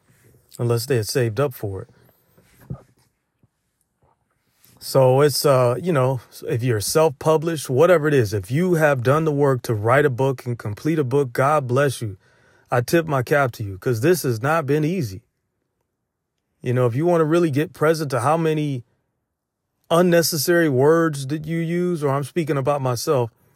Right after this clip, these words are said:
I've gotten more present than ever to unnecessary words and language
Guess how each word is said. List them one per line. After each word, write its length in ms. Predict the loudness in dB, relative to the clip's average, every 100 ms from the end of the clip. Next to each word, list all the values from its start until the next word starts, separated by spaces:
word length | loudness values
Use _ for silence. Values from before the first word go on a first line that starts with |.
| _ _ _ 0
I've 240 | 2 4
gotten 380 | 4 2 0 -8 _ -6
more 300 | 2 2 4
present 420 | 2 2 -2 -2
than 140 | 0
ever 420 | 2 2 0 -4 -8
to 220 | -4 -4 0
unnecessary 800 | 0 2 0 0 -6 0 2 2
words 760 | 2 4 4 4 2 -4 -10 _ _ _ _ _
and 180 | -4 -2
language 840 | 2 2 2 2 2 2 0 -8